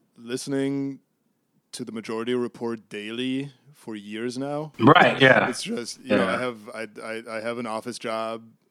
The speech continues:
Speaker 1: uh, that allows me to just do that. I just put it on in the afternoon while I'm at work. And, you know, him and Sam Seder have just been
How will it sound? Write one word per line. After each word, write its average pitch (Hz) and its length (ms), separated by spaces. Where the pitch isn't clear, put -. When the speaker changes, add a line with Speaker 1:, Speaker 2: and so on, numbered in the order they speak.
Speaker 1:
uh, 107 440
that 104 100
allows 104 440
me 104 260
to 98 340
just - 320
do 107 200
that. 123 300
I - 60
just - 160
put 131 140
it 127 100
on 117 300
in 113 60
the 117 120
afternoon 107 960
while 107 200
I'm 104 140
at 101 80
work. 101 360
And, 113 640
you 120 120
know, 98 200
him 120 260
and 110 100
Sam 117 300
Seder 120 320
have 107 100
just 110 220
been 101 460